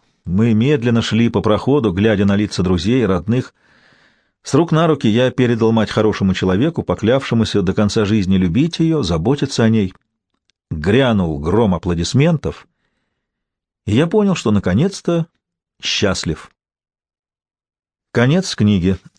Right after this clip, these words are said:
Запись произведена издательско-полиграфическим тифлоинформационным комплексом «Логос ВОС».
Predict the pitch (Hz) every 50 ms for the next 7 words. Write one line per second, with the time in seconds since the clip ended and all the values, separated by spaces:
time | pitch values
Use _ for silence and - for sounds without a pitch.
0 | _ _ - 104 95 120 143 165 165 175 160 - - - - - - 127 113 120
1 | 107 90 117 110 104 110 117 120 123 123 104 107 90 82 110 113 - - 98 92
2 | - - 92 - 101 95 87 90 95 92 - - 175 - 185 156 - - 156 147
3 | 143 - - 117 123 127 - 117 110 - 110 101 - - 98 98 101 - - 139
4 | 131 131 120 117 107 95 - 107 113 104 107 98 - - - 98 95 98 95 85
5 | 90 87 - - 80 71 62 - - -